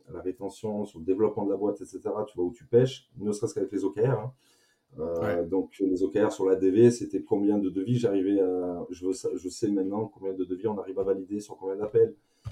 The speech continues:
Speaker 1: Euh, donc sur la formation, pour le, le pôle formateur, c'est, euh, on a sept cents activités. Ok, chaque semaine, à combien on est ?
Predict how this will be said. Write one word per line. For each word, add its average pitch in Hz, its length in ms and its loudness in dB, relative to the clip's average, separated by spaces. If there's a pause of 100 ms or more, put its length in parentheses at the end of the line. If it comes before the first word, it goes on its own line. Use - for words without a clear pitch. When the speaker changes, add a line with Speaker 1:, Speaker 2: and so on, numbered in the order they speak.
(320)
Speaker 1:
Euh, 87 440 0
donc 85 200 -10
sur 98 180 -2
la 98 80 4
formation, 95 580 -4
pour 98 120 -2
le, 98 200 2
le 95 140 0 (140)
pôle 95 140 2
formateur, 110 720 4
c'est, 98 340 -2
euh, 90 140 6
on 90 240 -4
a 87 140 -6
sept - 180 -14
cents 92 200 -6
activités. 101 580 0
Ok, - 280 -4
chaque - 180 -12
semaine, 110 260 -2
à 101 60 -6
combien 98 240 -6
on 107 220 0
est ? 104 100 -8